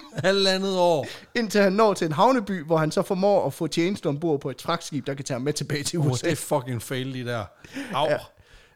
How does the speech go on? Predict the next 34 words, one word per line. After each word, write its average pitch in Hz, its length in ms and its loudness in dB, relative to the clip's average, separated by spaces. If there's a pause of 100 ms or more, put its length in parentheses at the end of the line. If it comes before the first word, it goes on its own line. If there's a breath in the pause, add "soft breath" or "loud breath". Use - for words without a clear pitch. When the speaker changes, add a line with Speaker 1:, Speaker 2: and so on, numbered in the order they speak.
Speaker 2:
Øhm, 143 640 4 (180)
og 151 100 0
her 254 120 4
forsøger 214 280 0
han 139 100 0
så 185 100 0
igen 170 400 2
at 139 60 0
appellere 156 460 0
til - 160 -8
kongressen 151 560 -2
om 151 140 0
en 147 280 -4
ekspedition 160 600 2
til - 140 2
Antarktis. - 760 -2 (400 soft breath)
Speaker 1:
Jeg 156 100 2
har 160 60 6
fundet 180 180 0
ud 185 40 2
af, 170 40 0
hvad 151 100 0
tricket 151 320 0
er. 131 100 2 (180)
Speaker 2:
Ja. 151 180 4 (420)
Speaker 1:
Over 135 240 4
i - 20 0
frakke. 107 420 -8 (120)
Speaker 2:
Ja. 147 180 4 (340)
Speaker 1:
Ja. 127 60 -4
Speaker 2:
Og 151 220 -4
mindre, 175 520 6
færre 220 400 4
uvenner. 156 520 2